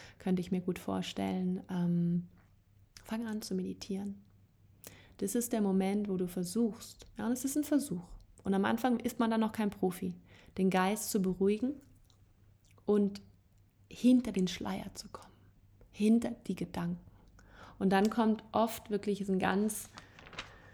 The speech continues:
ja, so eine Ruhe und eine Weite,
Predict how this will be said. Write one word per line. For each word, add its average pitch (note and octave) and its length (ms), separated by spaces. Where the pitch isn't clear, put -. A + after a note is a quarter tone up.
ja, A3+ 240
so G#3+ 80
eine G3+ 100
Ruhe C#4 680
und A3 140
eine F#3 280
Weite, F#3+ 720